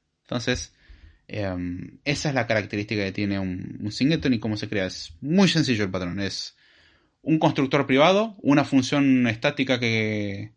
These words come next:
que crea y devuelve el, la instancia única y un lugar donde guardar la instancia única. Esas tres cosas y tenemos un singleton. Es súper económico de hacer.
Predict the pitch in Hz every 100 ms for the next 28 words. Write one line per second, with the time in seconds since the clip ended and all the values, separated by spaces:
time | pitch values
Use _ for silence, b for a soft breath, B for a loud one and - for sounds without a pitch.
0 | _ _ _ _ - 113 107 139 139 147
1 | 139 120 113 131 127 120 117 113 113 110
2 | 110 104 104 101 107 113 _ _ - _
3 | - 113 117 127 147 175 233 233 226 -
4 | 107 139 147 165 160 151 151 135 123 131
5 | 131 113 120 113 104 98 104 - _ _
6 | _ _ _ _ _ _ _ - - 190
7 | 196 202 196 277 269 170 - 131 131 143
8 | 135 - 110 101 104 101 - - - _
9 | b b - - - 185 156 117 110 98
10 | 92 87 82 92